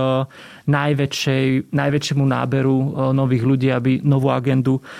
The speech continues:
dokázali zvládať. Čiže je to hlavne Ministerstvo práce, sociálnych vecí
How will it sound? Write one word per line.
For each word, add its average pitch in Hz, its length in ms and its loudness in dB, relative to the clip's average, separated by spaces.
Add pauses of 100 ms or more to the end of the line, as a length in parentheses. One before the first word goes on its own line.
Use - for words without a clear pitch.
(160)
dokázali 139 560 0
zvládať. 139 560 -2 (400)
Čiže 147 240 2
je 151 80 2
to 151 160 2
hlavne 151 240 2
Ministerstvo 147 640 0
práce, 135 320 -4
sociálnych 135 640 -4
vecí 139 240 -4